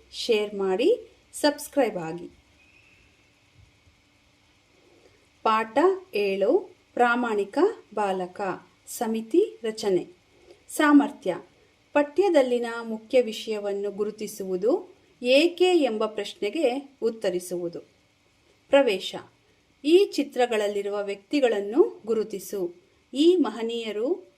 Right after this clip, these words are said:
ದೇಶಕ್ಕಾಗಿ ಹೋರಾಡಿದವರು. ಇವರ ಬಾಲ್ಯವನ್ನು ಹಿಂತಿರುಗಿ ನೋಡಿದರೆ ಸಹಜ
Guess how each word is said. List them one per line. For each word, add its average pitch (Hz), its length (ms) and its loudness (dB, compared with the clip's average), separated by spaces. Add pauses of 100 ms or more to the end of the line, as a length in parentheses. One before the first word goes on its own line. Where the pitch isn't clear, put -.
ದೇಶಕ್ಕಾಗಿ 226 1000 -2 (220)
ಹೋರಾಡಿದವರು. 202 960 -4 (420)
ಇವರ 233 240 -2
ಬಾಲ್ಯವನ್ನು 202 1040 0 (140)
ಹಿಂತಿರುಗಿ 240 960 -4
ನೋಡಿದರೆ 214 720 -2 (120)
ಸಹಜ 285 340 -2